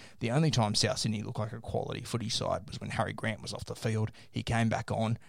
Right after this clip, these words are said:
and the Tigers came to life. I think it's gotta be Harry Grant. I think Ryan Matterson, as I said, I think he's a fantastic signing for them. I think Joshy Morris will be right up there. He's been brilliant for the Roosters.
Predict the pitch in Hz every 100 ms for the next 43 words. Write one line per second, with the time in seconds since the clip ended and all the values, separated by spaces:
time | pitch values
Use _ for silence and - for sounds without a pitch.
0 | - 117 104 - 110 104 107 - 110 110
1 | 107 104 110 - - - 123 135 127 127
2 | 123 117 123 113 107 117 123 127 - -
3 | 117 - 135 131 135 - - - 127 123
4 | 120 117 117 131 143 139 131 127 131 -
5 | 139 127 120 107 120 113 117 117 110 -
6 | 143 - 139 - 139 135 135 131 120 110
7 | 123 143 147 151 - - - - 127 117
8 | 135 - 113 107 135 170 165 147 135 135
9 | 139 127 127 123 135 127 - - 113 113
10 | 117 139 - 113 113 131 147 - 156 147
11 | 147 -